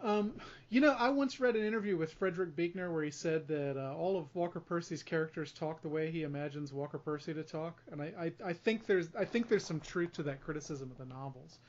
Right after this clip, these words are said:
that they, they feel, I mean, may-, maybe what I'm saying is they feel like scientific experiments more than novels, um, as, as I, as I conceive of novels. Um,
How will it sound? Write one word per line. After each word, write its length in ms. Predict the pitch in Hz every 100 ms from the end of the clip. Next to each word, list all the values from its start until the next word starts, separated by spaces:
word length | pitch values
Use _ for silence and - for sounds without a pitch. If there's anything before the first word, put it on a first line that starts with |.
| - - -
that 120 | 165
they, 300 | 180 170 165 - - - - -
they 160 | 165 165
feel, 840 | - - 240 247 233 190 160 156 - - _ _ - -
I 40 | 202
mean, 160 | 214
may-, 180 | 208 247
maybe 360 | 269 214 254 247
what 140 | 202
I'm 120 | 180
saying 280 | 170 208 240
is 120 | 180
they 140 | 143 160
feel 320 | - 190 190
like 180 | 180 143
scientific 480 | 185 175 170 139 143
experiments 640 | - - 180 175 151 160
more 280 | 147 151 160
than 280 | 147 139
novels, 640 | 139 135 143 165 175 - - _ - - - _ -
um, 460 | 165 147 139 139 175 _ _ - - _ _
as, 320 | 214 175 160 -
as 240 | 185 165
I, 240 | 165 165 143 220
as 120 | 160
I 160 | 180
conceive 400 | 190 170 180 165
of 100 | 139
novels. 560 | 139 151 156 127 123 - - _ _ - - - _
Um, 340 | 185 160 147